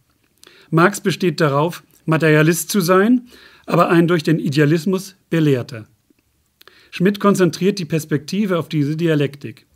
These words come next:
Eine eigenständige Naturdialektik gegen den Idealismus von Friedrich Engels Naturdialektik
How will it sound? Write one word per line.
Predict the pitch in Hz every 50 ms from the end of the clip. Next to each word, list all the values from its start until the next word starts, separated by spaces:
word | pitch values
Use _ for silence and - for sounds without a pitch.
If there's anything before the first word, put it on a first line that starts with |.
| _ _ _ _ _ - - - - - - - _ _
Eine | - 160 165 175
eigenständige | - 180 214 247 226 - - 196 175 170 160 160 147 151 143
Naturdialektik | 143 135 - - 202 214 180 156 156 139 127 135 139 139 - - 190 185 -
gegen | 175 160 151 160 147
den | 147 147 170
Idealismus | 170 135 139 147 139 160 202 196 - 185 175 160 - -
von | - - - 151 139
Friedrich | - - 151 - 156 135 127
Engels | - 151 147 135 123 147
Naturdialektik | 131 120 - - 202 180 147 131 120 117 110 120 113 - - 185 220 208 -